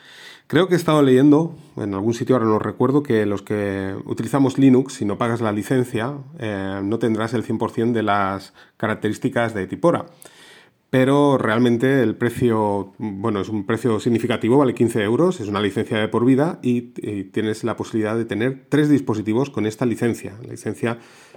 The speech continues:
cuando la registras, tienes que poner un, un correo electrónico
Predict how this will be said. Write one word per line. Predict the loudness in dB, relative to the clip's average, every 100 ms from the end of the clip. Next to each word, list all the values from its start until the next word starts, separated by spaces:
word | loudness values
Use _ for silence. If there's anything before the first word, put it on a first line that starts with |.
| _ -6
cuando | -4 -2
la |
registras, | -4 -2 -2 -2 -4
tienes | -2 -4 -4
que | -6
poner | -4 -2 -2
un, | -2 -4 -4 -10 -8
un | -4
correo | 0 2
electrónico | 0 2 4 4 4 -2